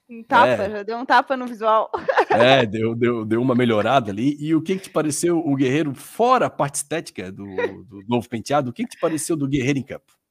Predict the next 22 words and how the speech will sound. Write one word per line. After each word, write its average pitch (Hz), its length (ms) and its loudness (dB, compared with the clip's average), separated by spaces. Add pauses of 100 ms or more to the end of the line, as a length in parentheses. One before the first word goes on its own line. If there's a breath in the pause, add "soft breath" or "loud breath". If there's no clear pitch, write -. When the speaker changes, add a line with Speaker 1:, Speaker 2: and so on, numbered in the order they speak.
(540 soft breath)
Speaker 1:
É, 220 520 -8
ele 233 180 -2
já, 254 240 2
é, 233 160 2
porque 254 220 0
quando 254 240 -2
ele 330 100 -4
chegou, 247 340 -2
assim, 269 380 -2
pare-, 262 400 -4
parecia, 247 400 0
<laughs> - 0 -
coitado, 269 540 2
um 220 60 -14
mendigo, 247 520 0
assim, - 380 0 (100)
né? 359 140 6 (320 loud breath)
Aquela 262 320 4
roupa 277 500 4
larga. 240 220 6 (2000 loud breath)
Ai, 466 420 2
senhor. 294 560 0